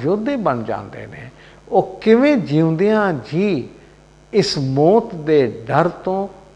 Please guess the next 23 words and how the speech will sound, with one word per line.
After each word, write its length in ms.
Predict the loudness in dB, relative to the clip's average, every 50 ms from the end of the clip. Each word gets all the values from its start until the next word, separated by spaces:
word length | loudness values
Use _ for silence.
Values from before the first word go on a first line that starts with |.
| -8
ਉਤਾਂਹ 440 | -8 -6 0 2 2 4 4 2 0
ਹੋ 180 | 0 0 0 0
ਜਾਂਦੇ 420 | 0 -2 -2 -4 -8 -10 -10 -10
ਨੇ, 240 | -8 -8 -10 -10 -12 -14 -18 -20 -20 -20 _ _ _ _ 0
ਇਸ 260 | 2 2 2 2 -2
ਭੈ 380 | -4 -4 -4 -4 -4 -4 -6 -6
ਤੋਂ 240 | -6 -6 -6 -4 -4
ਨਿਰਭੈ 600 | -4 -6 -6 -6 -8 -8 -6 -2 -2 0 0 0
ਹੋ 240 | -2 -4 -4 -4
ਜਾਂਦੇ 440 | -4 -6 -8 -10 -12 -14 -16 -18 -18
ਨੇ। 240 | -16 -14 -14 -14 -14 -16 -18 -20 -20 -20 -20 _ -10
"ਨਿਰਭੈ 800 | -8 -4 0 2 2 4 2 0 -2 -6 -8 -6 -4 -4 -4 -6
ਜਪੇ, 600 | -8 -10 -16 -20 -20 -16 -10 -6 -6 -4 -4 -6 -8 -14 -20 -20 -20 -20 _ _ -12 -2
ਨਿਰਭਉ 680 | 2 4 6 6 4 2 0 -4 -4 -2 -2 -2 -4
ਜਪੇ, 460 | -6 -6 -6 -8 -6 -6 -6 -6 -6 -8 -10 -16 -20 -20 -20 -20 -20
ਸਗਲ 440 | -14 -6 -4 -2 0 2 2 0 0
ਭਉ 300 | -2 -8 -12 -14 -14 -14 -16
ਮਿਟੈ।" 380 | -16 -16 -16 -16 -14 -14 -14 -14 -16 -18 -20 -20 -20 -20 -20 _ -16 -2
ਤੇ 140 | 0 2 2
ਕਿਵੇਂ 680 | 2 0 -6 -2 0 2 4 6 6 4 4 2 0 -2 -6 -14 -20 -16 -8 -4
ਆਪ 320 | -2 -2 -2 -2 -6 -8
ਜੀ 100 | -8 -8
ਨੇ 320 | -6 -6 -6 -6 -6 -8